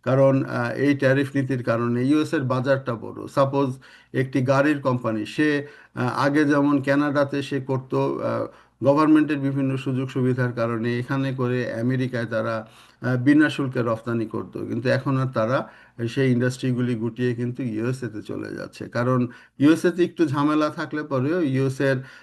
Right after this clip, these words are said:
আহ, যেহেতু ওই বাজারেই বিক্রি হবে, ওইখানে কোনো ট্যারিফ নাই, আহ, সে কারণে তারা,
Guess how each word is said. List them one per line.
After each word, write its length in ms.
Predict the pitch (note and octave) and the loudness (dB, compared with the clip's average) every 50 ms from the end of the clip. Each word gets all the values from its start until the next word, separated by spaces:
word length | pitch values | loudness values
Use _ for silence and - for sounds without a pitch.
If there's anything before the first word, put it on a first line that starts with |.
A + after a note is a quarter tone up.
| - _ | -20 _
আহ, 220 | - A2+ B2 B2+ B2+ | -4 -2 0 2 2
যেহেতু 500 | B2+ C#3 C#3+ D#3+ D#3+ D#3 - D#3+ D#3 D3 | 2 2 2 0 0 0 2 2 2 4
ওই 120 | D3 D3 | 4 4
বাজারেই 480 | C3 C#3 C3+ C3 C3+ C#3 C3+ C#3+ C#3+ C#3 | 4 4 2 4 4 2 2 2 2 0
বিক্রি 320 | C3 C3+ B2+ C3 - C#3 | 0 -2 -4 -4 -6 -6
হবে, 300 | C3 C3+ B2 A#2 B2 B2+ | -4 -4 -2 -2 -2 -4
ওইখানে 380 | A#2+ A#2+ B2 C3+ D3+ C#3 C#3 C3+ | -4 -4 -4 -4 -4 -4 -4 -4
কোনো 220 | C3 B2+ B2 B2 | -4 -4 -4 -4
ট্যারিফ 440 | A2+ - A2+ A2+ A2+ A#2 A#2 - A#2+ | -4 -4 -2 -2 -2 -2 -4 -4 -4
নাই, 160 | A#2 B2+ D3+ - - - - - _ - | -4 -4 -4 -6 -8 -18 -20 -20 _ -8
আহ, 280 | - A#2 A#2 A2+ A#2 A#2 | -6 -4 -2 -2 -2 -4
সে 220 | B2 - - D3 | -4 -2 -2 0
কারণে 380 | C3+ C#3+ C#3 C3+ C3 C3+ C#3+ D3 | 4 4 4 4 4 2 0 0
তারা, 400 | C3 B2+ A2 A2 A#2+ B2+ C#3 | 0 -2 -2 0 0 -2 -2